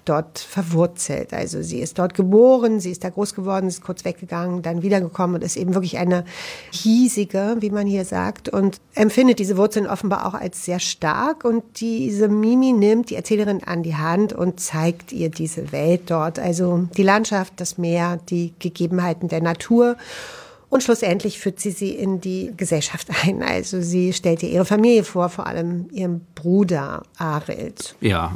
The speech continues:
Speaker 2: bevor wir auf
Speaker 1: Genau.
Speaker 2: den weiter eingehen, würde ich tatsächlich so einen inhaltlichen Schwenk machen. Sie hören S W R zwei Zeitgenossen mit Judith Herrmann und am Mikrofon ist Carsten Otte. Sie haben's gerade erzählt, die Sehnsucht nach Glück, die Trennung als Möglichkeit auch neuer Erfahrungen, das sind Grundthemen,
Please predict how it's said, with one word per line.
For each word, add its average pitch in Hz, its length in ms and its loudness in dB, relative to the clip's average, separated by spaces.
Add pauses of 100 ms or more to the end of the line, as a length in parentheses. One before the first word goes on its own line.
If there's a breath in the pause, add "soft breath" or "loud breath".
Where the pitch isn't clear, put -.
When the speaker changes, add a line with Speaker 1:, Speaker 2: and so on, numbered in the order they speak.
Speaker 2:
bevor 139 320 6
wir 131 80 6
auf 120 60 4
Speaker 1:
Genau. 170 100 2
Speaker 2:
den 151 240 6
weiter 120 320 2
eingehen, 120 540 0 (400 loud breath)
würde 95 160 -4
ich 95 180 -2
tatsächlich 113 540 -4
so - 220 -6
einen 98 420 0
inhaltlichen 107 500 0
Schwenk 196 400 0
machen. 80 320 2
Sie 139 160 8
hören 214 140 6
S 202 200 0
W 180 60 2
R 165 80 2
zwei 165 220 0
Zeitgenossen 117 580 -2
mit 98 140 -2
Judith 95 260 -4
Herrmann 127 360 -2
und 120 160 -2
am 117 100 0
Mikrofon 117 420 -2
ist 120 160 -2
Carsten - 300 0
Otte. 104 240 0 (600 loud breath)
Sie - 100 2
haben's 185 160 2
gerade 196 180 4
erzählt, 180 540 2
die 117 80 -2
Sehnsucht 180 480 4
nach 117 180 -2
Glück, 190 320 0
die 113 120 -8
Trennung 170 500 2
als - 180 -2
Möglichkeit 120 640 -2
auch 104 100 -4
neuer 107 280 4
Erfahrungen, 131 640 2
das 120 160 2
sind 117 180 2
Grundthemen, 151 540 2